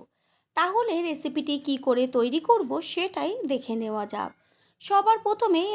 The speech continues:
এইখানে আমি গাঠি কচু নিয়েছি, আর কচুগুলোকে কিন্তু আগে ভালো করে জল দিয়ে ধুয়ে নিয়েছি, কারণ প্রচুর পরিমাণে মাটি থাকে। এবার একটি ছুলনির সাহায্যে ওপরের খোসাটা ভালো করে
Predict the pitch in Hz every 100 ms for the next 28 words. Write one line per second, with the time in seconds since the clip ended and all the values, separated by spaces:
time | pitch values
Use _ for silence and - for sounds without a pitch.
0 | 349 302 320 294 294 294 277 247 285 277
1 | 302 349 359 403 392 - 285 285 285 262
2 | 277 262 285 285 285 320 320 466 269 240
3 | 269 240 220 226 262 294 349 302 254 254
4 | 190 202 226 320 587 294 277 240 214 202
5 | 196 - - - - - - - 233 247
6 | 254 269 262 392 415 - 427 466 415 285
7 | 330 - _ - 233 226 220 208 196 190
8 | 208 254 _ _ _ _ _ _ - 381
9 | 415 440 349 415 320 294 285 311 285 285
10 | 320 - - 240 254 233 294 440 415 254
11 | 226 226 247 - 156 240 - 311 440 233
12 | 208 208 208